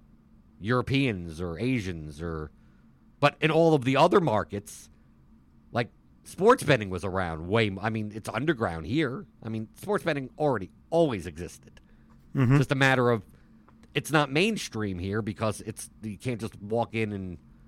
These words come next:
Speaker 1: place a bet on anything.
Speaker 2: Right.
Speaker 1: So
Speaker 2: There's
Speaker 1: it,
Speaker 2: no
Speaker 1: it
Speaker 2: William Hill every, every corner.
Speaker 1: Right. It, it's, it's, it's a, see, if, if you're, if, if you're betting on sports in the United States, uh, the public, the people, if, if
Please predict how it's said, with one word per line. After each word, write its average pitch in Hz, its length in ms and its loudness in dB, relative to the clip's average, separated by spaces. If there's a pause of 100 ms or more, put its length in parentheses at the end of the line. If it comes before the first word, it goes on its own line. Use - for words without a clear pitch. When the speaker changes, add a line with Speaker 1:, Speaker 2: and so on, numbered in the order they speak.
(680)
Speaker 1:
place 135 200 0
a 110 40 -4
bet 135 240 2
on 90 120 -2
anything. 71 360 -12
Speaker 2:
Right. 110 140 0
Speaker 1:
So 90 40 -6
Speaker 2:
There's 107 120 0
Speaker 1:
it, - 20 2
Speaker 2:
no 120 120 4
Speaker 1:
it 117 40 4
Speaker 2:
William 113 240 6
Hill 107 200 4
every, 98 320 0
every 104 280 2
corner. 101 320 -4 (160)
Speaker 1:
Right. 113 340 4
It, 113 140 -2
it's, 127 260 -4
it's, 123 380 -8
it's - 180 -6
a, 143 80 -6
see, 190 300 -2
if, 139 180 2
if 135 140 -6
you're, 160 160 0 (240)
if, 135 100 -4 (160)
if 135 140 -6
you're 202 100 2
betting 185 320 2
on 151 140 0
sports - 720 -4 (120)
in 113 300 -2
the 113 80 -2
United 131 340 0
States, - 600 -6 (600)
uh, 101 260 0 (1000)
the 127 100 -2
public, 123 540 2
the 127 80 -6
people, 165 420 -2
if, 131 200 -2
if 135 80 -4